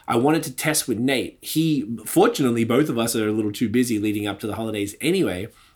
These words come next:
So we're gonna do it in, uh, in January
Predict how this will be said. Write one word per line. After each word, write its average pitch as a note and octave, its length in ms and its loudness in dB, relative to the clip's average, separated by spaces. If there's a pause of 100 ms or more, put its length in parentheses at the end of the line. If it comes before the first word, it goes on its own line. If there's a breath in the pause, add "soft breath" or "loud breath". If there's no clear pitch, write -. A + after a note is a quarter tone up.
So A2+ 140 -2
we're B2 320 2
gonna C#3 200 4
do B2 180 2
it A#2+ 160 -2
in, A2+ 240 -4
uh, G#2+ 440 -2
in G#2+ 140 -6
January A2+ 720 -2